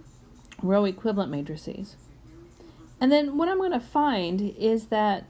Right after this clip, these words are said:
if I continue to row reduce this, in the true reduced row echelon, I'm gonna get a one here, a zero here, a one here,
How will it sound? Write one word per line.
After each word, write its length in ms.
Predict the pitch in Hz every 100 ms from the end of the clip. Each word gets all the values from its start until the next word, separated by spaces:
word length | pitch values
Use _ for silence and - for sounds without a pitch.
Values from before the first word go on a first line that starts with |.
| -
if 160 | 226
I 100 | 247
continue 500 | 240 262 254 339 370 359
to 100 | 240
row 260 | 220 233
reduce 440 | 233 208 160 147 -
this, 360 | 104 185 - - - - - - - -
in 200 | 208 220
the 100 | 320 -
true 500 | - 320 320 302 254
reduced 460 | 220 220 247 233 214
row 180 | 196 175
echelon, 480 | 202 240 - 160
I'm 80 | 175
gonna 140 | 196 208
get 160 | 202
a 60 | 208
one 300 | 190 196 233
here, 380 | 226 131 - 190 - - - - - - -
a 60 | 170
zero 340 | 175 185 202
here, 300 | 208 196 170 -
a 80 |
one 260 | 156 190 190
here, 300 | 226 247